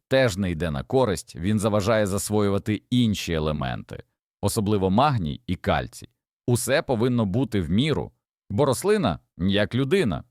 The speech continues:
якщо перегодовуєш, то теж хворіє. Тому підживлення золою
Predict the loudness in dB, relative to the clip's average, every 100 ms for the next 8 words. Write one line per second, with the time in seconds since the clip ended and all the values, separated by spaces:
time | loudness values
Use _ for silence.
0 | _ -4 -2 -2 -2 0 0 2 0 0
1 | 0 -2 -6 -2 -2 0 -2 0 -2 -6
2 | -12 _ _ _ _ _ 0 0 0 -2
3 | 0 0 2 0 0 -2 2 2 2 0
4 | -2